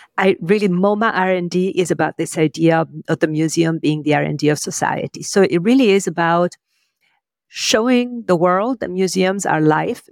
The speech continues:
They're not only places where you go and look at art on the wall, but truly, if you are living your life and you lose somebody you really loved,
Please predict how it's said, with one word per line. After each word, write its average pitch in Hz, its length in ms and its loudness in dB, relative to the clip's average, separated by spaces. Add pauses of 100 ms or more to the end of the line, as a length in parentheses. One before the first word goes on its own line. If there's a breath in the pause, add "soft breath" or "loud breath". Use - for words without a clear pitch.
(120)
They're 196 120 2
not 208 280 0
only 190 200 0
places 180 480 0
where 170 120 0
you 165 120 2
go 175 180 2
and 160 180 -2
look 170 160 -4
at - 160 -2
art 170 240 -2
on 165 80 -6
the 160 100 -4
wall, 220 300 2
but 185 160 -6
truly, 214 600 2 (600)
if - 240 -10
you 214 120 4
are 220 440 2
living 226 320 0
your 233 160 4
life 180 500 0
and 196 460 -2
you 196 220 0
lose 202 420 2
somebody 190 460 -2
you 190 120 2
really 196 220 2
loved, 185 500 0